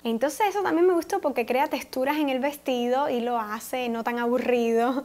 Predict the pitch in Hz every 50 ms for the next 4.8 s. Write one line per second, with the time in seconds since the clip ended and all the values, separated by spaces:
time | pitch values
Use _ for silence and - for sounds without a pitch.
0 | - - 226 226 - 247 240 240 233 190 214 202 190 196 240 - 302 339 349 320
1 | 302 320 359 339 - 247 233 233 277 294 302 302 320 330 320 277 240 233 233 254
2 | 294 285 - 285 247 214 233 226 214 202 196 196 190 - 190 190 190 - 262 247
3 | 240 - - 302 302 302 302 294 302 302 302 302 311 330 330 - 190 185 196 208
4 | 240 269 285 285 311 311 311 311 302 294 - 330 302 294 294 294